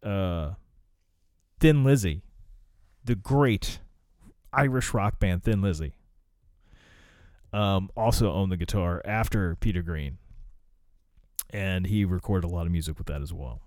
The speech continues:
And, uh, so, I mean, the thing's got, had, uh, crazy history, and w-, the, uh, interview with Rick Beato and Kirk Hammett is crazy 'cause, uh, y-, I mean, he gets so emotional <laughs> talking about it. Like, he says he keeps Greenie by him at all times.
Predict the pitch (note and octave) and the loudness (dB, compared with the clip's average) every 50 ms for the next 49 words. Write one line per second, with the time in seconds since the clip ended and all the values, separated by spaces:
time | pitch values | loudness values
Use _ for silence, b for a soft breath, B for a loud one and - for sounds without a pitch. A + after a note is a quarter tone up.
0 | _ _ _ - - C#2 D#2+ E2 F2 D#2+ D2 C#2 C#2+ C#2+ - - G2+ G#2 G#2+ A2 | _ _ _ -12 -10 -8 -8 -6 -6 -6 -6 -8 -8 -8 -8 -6 -4 -2 0 0
1 | A#2 A2+ A2 - D#3 D#3+ D#3 C3+ C3 G#2+ - B1 D2+ F#2+ G#2 G2+ F#2 F2 F2+ F2 | -2 -2 -2 0 0 2 2 2 0 -2 -2 -4 -6 -6 -4 -4 -4 -4 -6 -6
2 | E2 E2 E2+ - - - - - - B2+ B2 G2+ G#2 F#2+ G2 A2 G#2 - - A#2 | -6 -8 -10 -12 -14 -20 -12 -6 -2 0 0 0 0 0 -2 -2 -2 -2 -2 -4
3 | A2 A2 C3 C#3 D3 D3 D3+ D3 - - E3+ D3+ C3+ - _ _ - - - F#3+ | -2 -2 0 0 2 2 0 0 -4 -8 -14 -16 -16 -18 _ _ -20 -20 -20 -14
4 | F3+ D3 C3+ D3+ D3+ C#3+ C#3 C#3 C3+ C3+ C3+ C3 A2+ F#3+ F#3+ F#3 F3 D#3 E3 E3 | -12 -4 2 4 6 8 8 8 8 6 6 4 2 2 2 2 4 6 8 10
5 | D#3 C#3 B2 - B2+ C3+ C3+ - - A2 G2+ G2 F#2+ G2 F#2+ F2 D#2+ D#2+ E2+ - | 10 10 10 8 6 4 2 2 2 0 2 2 2 2 0 0 -2 -2 -4 -4
6 | A2+ G2+ F#2 - G#2 F#2 F2+ F2 E2 - _ _ _ _ _ _ _ _ _ _ | -4 -4 -4 -4 -4 -4 -4 -6 -8 -10 _ _ _ _ _ _ _ _ _ _
7 | _ _ _ _ _ _ _ - A2+ G#2+ - C3 A2 G#2 G2 F#2 F#2+ F2 - G2 | _ _ _ _ _ _ _ -8 -6 -2 0 2 2 4 4 4 2 2 2 0
8 | F#2 A2 A#2 C#3 D3 C#3+ C3 C3+ B2+ B2+ A#2+ B2+ C#3+ C3+ D3 C#3 - - D#3+ C#3+ | 0 0 0 0 0 0 2 2 2 4 4 4 4 6 6 4 6 6 8 8
9 | B2 A#2+ A2 A2+ - - A2+ G2 - - F#2 A2+ C3+ C3+ - - D#3+ B2+ G#2 G2 | 8 8 6 4 6 6 6 6 6 6 6 4 4 4 4 4 2 4 2 0
10 | G2 F#2+ F#2+ G2+ G2+ G2 - b b b b b b b b b b b b b | 0 0 0 -2 -4 -4 -6 b b b b b b b b b b b b b
11 | b b b b b b b b - C3 C3+ - D#3+ D#3 C#3+ C3 A2+ - D#3+ D3+ | b b b b b b b b 0 2 4 6 8 6 6 6 2 4 4 4
12 | B2 - - A2 A2+ B2+ C#3 C3 A#2+ F#2+ F#2 G2 G2+ A2 A2 G#2+ G2+ F#2+ E2+ G#2 | 4 2 0 -2 0 0 2 2 2 2 2 2 2 2 2 2 0 0 0 0
13 | G2 F#2+ F2+ - G#2 F2+ D#2+ D2+ D2+ - - - - | 0 0 0 0 -2 -2 -2 -4 -6 -8 -10 -12 -14